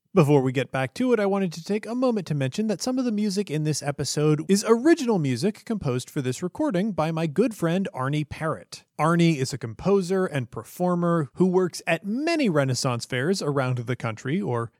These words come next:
did work at many Renaissance fairs around the country when there were Renaissance fairs around the country, but also composes a lot of music for podcasts.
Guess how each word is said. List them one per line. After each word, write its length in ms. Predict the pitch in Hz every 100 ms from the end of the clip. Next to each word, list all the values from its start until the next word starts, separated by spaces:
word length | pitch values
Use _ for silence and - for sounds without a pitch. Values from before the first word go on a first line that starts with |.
| - 120
did 280 | 147 226
work 280 | 156 190 214
at 140 | 196 170
many 220 | 175 185
Renaissance 500 | 160 165 156 175 175
fairs 300 | 175 190 196
around 260 | 156 151
the 80 | 151
country 380 | - 151 139 190
when 260 | 175 143 127
there 180 | 131
were 220 | 123 123 120
Renaissance 560 | 151 196 - 147 123
fairs 340 | - 117 135 113
around 220 | 113 117
the 100 | 117
country, 500 | 120 113 131 208 233 _
but 240 | 156 208
also 340 | - 226 214 214
composes 520 | 202 180 185 160 151
a 40 | 147
lot 220 | 123 139
of 140 | 123
music 340 | 131 120 123 -
for 140 | 123
podcasts. 920 | - 104 135 - - - - - -